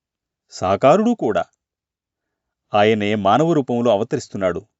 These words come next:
ఎన్ని రీతులా భగవంతుడు మనిషికి తన ఆశ్రయం లభింపజేయటానికి మార్గాలు సూచించినా, అతగాడు వాటిని గ్రహించలేని స్థితిలో ఉన్నాడు.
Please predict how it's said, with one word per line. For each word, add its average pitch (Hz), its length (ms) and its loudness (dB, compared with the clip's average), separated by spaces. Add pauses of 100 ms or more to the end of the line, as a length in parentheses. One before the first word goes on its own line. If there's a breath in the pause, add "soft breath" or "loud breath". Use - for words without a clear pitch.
(960)
ఎన్ని 208 240 6
రీతులా 214 380 4
భగవంతుడు 135 520 -4
మనిషికి 101 640 -10 (240)
తన 127 120 0
ఆశ్రయం 147 480 0
లభింపజేయటానికి 123 880 -2
మార్గాలు 92 460 -2
సూచించినా, 147 720 -6 (800)
అతగాడు 104 720 0 (420)
వాటిని 95 380 -4
గ్రహించలేని 131 600 0
స్థితిలో 101 360 -4
ఉన్నాడు. 85 340 -8